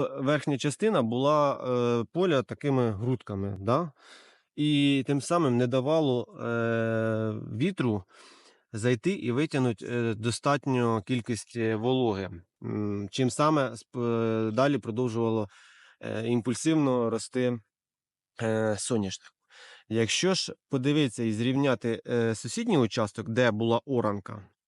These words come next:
то, наприклад, кількість тріщин спостерігається частіше і більш, е, глибокою,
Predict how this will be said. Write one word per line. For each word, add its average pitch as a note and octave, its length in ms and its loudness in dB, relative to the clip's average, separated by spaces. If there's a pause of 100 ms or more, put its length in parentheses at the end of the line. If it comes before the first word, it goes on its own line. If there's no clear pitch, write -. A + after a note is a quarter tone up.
(220)
то, A#2 100 -4
наприклад, B2+ 640 0 (2750)
кількість E3+ 420 -6
тріщин G3 480 0 (280)
спостерігається E3 640 0
частіше E3+ 640 -2
і B2 120 -2
більш, C#3+ 380 -2
е, C3+ 280 4
глибокою, C#3 720 0